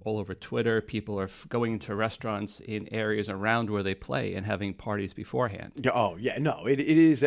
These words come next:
Speaker 2: actually,
Speaker 1: Yep.
Speaker 2: it's insanity.
Speaker 1: Yep.
Speaker 2: And, and, like, even if you're a Ranger fan, you don't wanna see them win.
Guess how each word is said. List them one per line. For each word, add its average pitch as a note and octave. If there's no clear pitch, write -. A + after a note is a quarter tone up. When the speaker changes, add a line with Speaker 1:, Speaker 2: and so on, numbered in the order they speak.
Speaker 2:
actually, G#2+
Speaker 1:
Yep. -
Speaker 2:
it's D3
insanity. C#3
Speaker 1:
Yep. G#2+
Speaker 2:
And, D#3+
and, D#3+
like, C#3+
even F3
if D#3
you're C3+
a A2+
Ranger B2+
fan, G2+
you A#2+
don't B2+
wanna G#2+
see -
them F#2+
win. D3